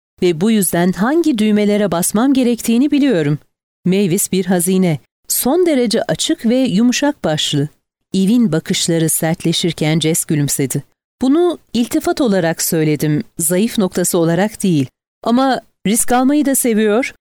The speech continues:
O kendini boşaltmaya ve mesajı taşıyacak bir araç olmaya hazır." "Mesaj nedir peki?" "Dinleyicinin zihin yapısına bağlı. Umutlar ve hayaller." "Senin hayallerinin neler olduğunu merak ediyorum Dallas."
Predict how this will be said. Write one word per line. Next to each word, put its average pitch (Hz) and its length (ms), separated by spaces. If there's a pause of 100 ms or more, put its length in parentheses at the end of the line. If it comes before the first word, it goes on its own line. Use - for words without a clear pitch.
(140)
O 285 160
kendini 247 480
boşaltmaya 202 720
ve 220 120
mesajı 220 520
taşıyacak 233 580
bir 220 180
araç 262 240
olmaya 247 400
hazır." 214 400 (500)
"Mesaj 208 480
nedir 143 360
peki?" 196 360 (340)
"Dinleyicinin 311 560
zihin 311 300
yapısına 180 500
bağlı. 156 340 (260)
Umutlar 269 540
ve 311 100
hayaller." 254 720 (440)
"Senin 339 400
hayallerinin 254 920
neler 233 240
olduğunu 269 380
merak 294 360
ediyorum 175 440
Dallas." 151 460